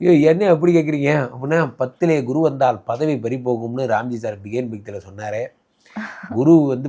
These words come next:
பத்துல வந்து ஒண்ணுமா அவனுக்கு வேலை போல? கண்டிப்பா வேலை போயிடும். இப்பவும் சொல்றேன், அடுத்த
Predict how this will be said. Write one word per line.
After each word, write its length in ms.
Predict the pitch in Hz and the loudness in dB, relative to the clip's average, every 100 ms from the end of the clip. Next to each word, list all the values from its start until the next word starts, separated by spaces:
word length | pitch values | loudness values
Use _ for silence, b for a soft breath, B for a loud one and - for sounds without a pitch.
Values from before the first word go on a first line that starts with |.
| 131 | -10
பத்துல 360 | 113 - 156 | -10 -4 -2
வந்து 340 | 135 139 143 127 | 0 -2 -2 0
ஒண்ணுமா 240 | 160 160 | 2 4
அவனுக்கு 300 | 143 139 120 | 4 2 0
வேலை 240 | 123 139 127 | 0 2 0
போல? 380 | 123 123 117 b b b b b | 0 0 -2 b b b b b
கண்டிப்பா 580 | - 127 147 147 147 175 | -8 -6 -4 0 4 4
வேலை 220 | 143 131 | 6 4
போயிடும். 280 | 120 104 101 113 | 2 -4 -8 -12
இப்பவும் 260 | - 156 156 | 0 4 4
சொல்றேன், 380 | 120 101 101 - | 0 -6 -10 -10
அடுத்த 400 | 110 120 - | -8 -8 -8